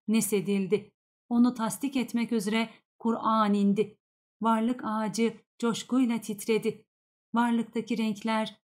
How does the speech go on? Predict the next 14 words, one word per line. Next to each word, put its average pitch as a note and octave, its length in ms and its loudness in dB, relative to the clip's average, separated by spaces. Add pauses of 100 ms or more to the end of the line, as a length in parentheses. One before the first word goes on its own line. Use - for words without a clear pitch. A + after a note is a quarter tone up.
(140)
harekete A3 540 -2
geçti. G#3 600 -2 (380)
Cümbüş A3+ 480 4
yaşandı. G#3 680 -2 (460)
Bu A#3 100 2
ağacın A#3 480 2
dallarından A3 720 0
kimi A3 260 0
sol A#3+ 260 -2
tarafta A3+ 480 -4
kaldı. G#3 540 -4 (280)
Sapıklığı A3+ 640 -2
arzuladı, G#3 760 -2 (320)
meyletti. A3 760 0